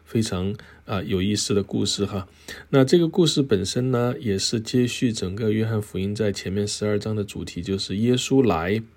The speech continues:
他是谁？他是照进黑暗的光哈，他取代了很多东西，从水变酒到挑战圣殿，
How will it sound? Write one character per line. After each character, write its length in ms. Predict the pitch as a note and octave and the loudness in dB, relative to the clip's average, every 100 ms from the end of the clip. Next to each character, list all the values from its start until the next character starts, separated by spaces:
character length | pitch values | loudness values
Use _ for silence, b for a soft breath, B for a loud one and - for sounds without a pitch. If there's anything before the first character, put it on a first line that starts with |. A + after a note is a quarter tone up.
| - | -10
他 200 | - A#2+ | 0 0
是 200 | - A2 | 0 -2
谁？ 260 | - E2+ | -2 -4
他 140 | F2 G#2 | -4 -4
是 160 | G2+ G2+ - - | -4 -4 -10 -8
照 240 | - C3 G#2 | 2 6 6
进 240 | A2+ G2+ | 2 -4
黑 180 | - A2+ | 0 0
暗 100 | A2+ | 2
的 80 | F#2 | 0
光 260 | - G#2+ | -2 -2
哈， 240 | A2 G#2+ F2+ B B B | 0 -4 -6 B B B
他 120 | A#2 | -4
取 360 | A2 - - F2+ | -2 -4 -4 -4
代 200 | G#2+ A2+ | 0 0
了 100 | G2 | 0
很 200 | - E2+ | -4 -6
多 120 | F#2 | -4
东 180 | G2 G2 | -2 -4
西， 300 | - G#2 G2+ b b b | -4 -4 -6 b b b
从 360 | - A2 A#2+ | -2 0 0
水 200 | B2 G2+ | 0 0
变 240 | G2 C3 A#2 | 4 2 2
酒 320 | C3+ C#2+ - B B B - | -2 -4 -6 B B B -2
到 260 | G#2+ G2+ | 2 2
挑 300 | G2 - F#2 | 0 -2 -2
战 240 | F#2 A2 G2+ | 0 0 2
圣 340 | - B2 G#2+ | 4 4 2
殿， 240 | A2+ G#2 | 2 0